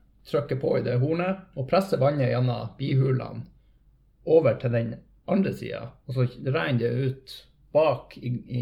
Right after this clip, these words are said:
svelget og ut av kjeften. Jeg hadde i alle fall ikke et sånt horn.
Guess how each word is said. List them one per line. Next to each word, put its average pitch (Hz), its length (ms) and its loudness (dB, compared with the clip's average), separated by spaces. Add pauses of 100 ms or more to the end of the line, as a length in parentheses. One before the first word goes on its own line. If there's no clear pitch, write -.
(120)
svelget 143 680 -6 (100)
og 110 140 -8
ut - 80 -14
av 120 80 -10
kjeften. - 420 -10 (540)
Jeg 165 160 8
hadde 202 240 8
i 131 80 6
alle 131 180 6
fall 131 220 6
ikke 127 160 4
et 127 60 0
sånt 139 200 4
horn. 147 680 4